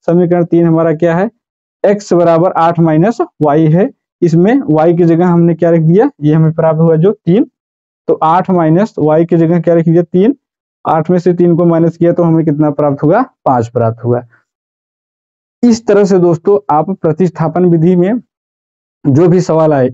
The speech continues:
इसी तरह से solve किया जाता है। अगर दोस्तों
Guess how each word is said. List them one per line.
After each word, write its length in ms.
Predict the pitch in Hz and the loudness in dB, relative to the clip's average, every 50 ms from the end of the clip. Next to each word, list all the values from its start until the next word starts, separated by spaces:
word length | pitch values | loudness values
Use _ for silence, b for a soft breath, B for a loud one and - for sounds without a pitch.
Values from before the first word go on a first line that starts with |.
| 123 | -2
इसी 200 | 185 160 - 208 | -4 -2 -2 -2
तरह 220 | 185 165 170 160 156 | -2 0 -2 -2 -2
से 180 | 156 196 202 208 | 0 0 -2 -2
solve 400 | - - 151 147 151 160 208 240 | -2 -2 -2 0 0 0 0 -2
किया 320 | - - - 143 135 127 113 | -4 -4 -2 0 0 2 2
जाता 300 | 117 113 113 - 117 113 | 0 -2 -2 -2 -2 -2
है। 180 | 113 110 110 b b b b b b b b - | -2 -2 -4 b b b b b b b b -4
अगर 200 | 156 147 185 180 | -2 0 0 0
दोस्तों 360 | 175 196 190 190 - 208 202 | 0 0 0 0 0 -2 0